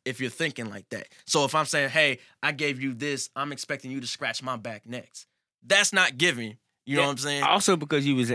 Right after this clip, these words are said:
Speaker 2: expecting,
Speaker 1: Expect-,
Speaker 2: like,
Speaker 1: 'cause, 'cause that's what kindness is. Kindness is giving without expectation.
Speaker 2: Expectation, yeah.
Speaker 1: That's all kindness is.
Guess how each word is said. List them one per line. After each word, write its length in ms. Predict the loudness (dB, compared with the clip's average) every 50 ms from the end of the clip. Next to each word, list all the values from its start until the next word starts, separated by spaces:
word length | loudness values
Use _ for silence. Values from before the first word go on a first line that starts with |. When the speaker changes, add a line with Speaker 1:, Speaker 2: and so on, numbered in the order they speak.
| -4 -6
Speaker 2:
expecting, 540 | -10 -12 -12 -12 -12 _ -12 -12 -12 _ _ -4
Speaker 1:
Expect-, 460 | 0 0 2 2 2 2 2 0 -4
Speaker 2:
like, 80 | -2 2
Speaker 1:
'cause, 280 | 2 2 2 0 -6 _ _ _ _ -20 -18 _
'cause 100 | -6 2
that's 180 | 4 4 4 4
what 140 | 2 0 -2
kindness 500 | 0 2 4 4 4 4 2 0 0 0
is. 200 | 0 -2 -4 -2
Kindness 380 | 2 2 2 4 4 2 0
is 180 | 0 -2 -4 -2
giving 320 | -2 -2 0 0 -2 -2
without 420 | -2 -4 0 2 2 2 2 0 -2 _
expectation. 680 | -4 -4 -4 -4 -6 -6 -4 -2 -2 0 0 0 -2 -2
Speaker 2:
Expectation, 480 | -6 -8 -10 -12 -12 -12 -12 -16 -20 _
yeah. 140 | -18 -4 0
Speaker 1:
That's 220 | 2 2 4 4
all 140 | 2 0 -2
kindness 440 | -2 -2 -2 -2 -2 -2 -4 -2 -2
is. 240 | 0 -2 -2 -4 -8